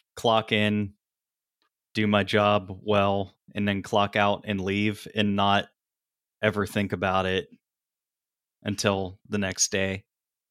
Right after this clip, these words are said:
And that's, like, kind of this weekend as I was, uh,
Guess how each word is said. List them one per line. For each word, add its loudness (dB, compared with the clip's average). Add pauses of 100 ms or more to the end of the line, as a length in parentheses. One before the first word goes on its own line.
(800)
And 2
that's, 2
like, 0 (320)
kind 2
of 4
this 2
weekend 2 (140)
as 0
I 6
was, 2
uh, 4